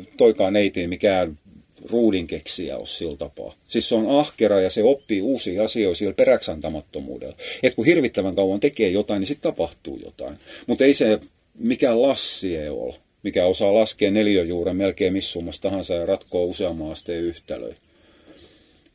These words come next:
Elikkä kyllähän se niin kuin <laughs> älynvajeet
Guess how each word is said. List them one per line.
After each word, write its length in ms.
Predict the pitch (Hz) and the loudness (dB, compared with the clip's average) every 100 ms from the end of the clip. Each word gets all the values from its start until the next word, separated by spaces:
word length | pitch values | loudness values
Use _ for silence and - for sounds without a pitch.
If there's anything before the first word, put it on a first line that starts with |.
| - | -8
Elikkä 500 | 85 - 95 90 85 _ | -8 -2 0 0 -2 _
kyllähän 240 | 110 107 | 0 2
se 80 | 110 | 2
niin 160 | 104 | 0
kuin 400 | 104 107 95 90 - - - - - | 0 0 0 -4 -6 -8 -10 0 2
<laughs> 580 | 226 - - - - - | 2 -2 -18 -20 -20 -8
älynvajeet 1040 | 117 117 123 95 85 90 90 90 85 - | 2 4 4 2 2 2 4 2 0 -2